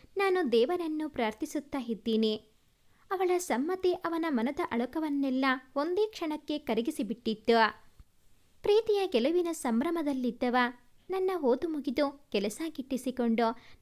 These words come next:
ನನ್ನ ಕಾಲ ಮೇಲೆ ನಾನು ನಿಂತ ಮೇಲೆ ನಮ್ಮಿಬ್ಬರ ವಿಷಯವನ್ನ ಹಿರಿಯರ ಜೊತೆ ಮಾತಾಡೋಣ." ಅವನಿಗೆ ಬೆನ್ನು ಮಾಡಿ ನಿಂತಂತೆಯೇ ಅವನ ನುಡಿಗಳನ್ನು ಕೇಳಿದವಳು ತಲೆಯಾಡಿಸಿ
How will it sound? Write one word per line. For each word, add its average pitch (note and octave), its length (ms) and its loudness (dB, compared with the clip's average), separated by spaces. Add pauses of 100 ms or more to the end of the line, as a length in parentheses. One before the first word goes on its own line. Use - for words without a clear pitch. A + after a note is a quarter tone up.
ನನ್ನ G4+ 200 2
ಕಾಲ C#4+ 360 2
ಮೇಲೆ F4+ 280 2
ನಾನು D#4+ 280 -2
ನಿಂತ B3+ 340 0
ಮೇಲೆ D4 360 0 (160)
ನಮ್ಮಿಬ್ಬರ F#4 580 2
ವಿಷಯವನ್ನ B3+ 540 0 (280)
ಹಿರಿಯರ C#4+ 340 2
ಜೊತೆ D#4 280 -4
ಮಾತಾಡೋಣ." A3+ 560 0 (800)
ಅವನಿಗೆ G4+ 400 2
ಬೆನ್ನು A#3+ 340 0
ಮಾಡಿ F4 320 0
ನಿಂತಂತೆಯೇ D#4+ 680 0
ಅವನ D4+ 340 -4
ನುಡಿಗಳನ್ನು B3+ 720 0
ಕೇಳಿದವಳು A#3 720 0 (300)
ತಲೆಯಾಡಿಸಿ D4 800 0